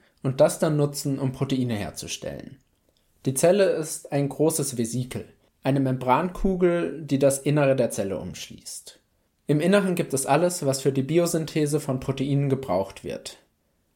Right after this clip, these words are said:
Und es gibt kleinere Vesikel in dem großen. In der Membran der kleinen Vesikel sitzen zwei Proteine. Eines davon pumpt mit Hilfe von Lichtenergie Protonen,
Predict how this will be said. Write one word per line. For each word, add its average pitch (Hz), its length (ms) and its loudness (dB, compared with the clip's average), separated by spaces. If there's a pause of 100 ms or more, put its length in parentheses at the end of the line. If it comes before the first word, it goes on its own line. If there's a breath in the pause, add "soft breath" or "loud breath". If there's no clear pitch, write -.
(120)
Und 175 160 2
es 185 160 0
gibt - 240 -2
kleinere 160 540 2
Vesikel 101 480 -6
in 113 120 0
dem 98 160 -6
großen. - 560 -6 (380)
In 151 140 2
der 147 80 4
Membran 151 440 2
der 139 120 4
kleinen 170 420 0
Vesikel 139 480 0
sitzen 147 380 -2
zwei 131 240 2
Proteine. 98 720 -8 (420)
Eines 170 320 0
davon 185 440 2
pumpt 156 280 0
mit 139 180 -2
Hilfe 151 280 0
von 123 180 -4
Lichtenergie 180 680 0
Protonen, 147 720 -2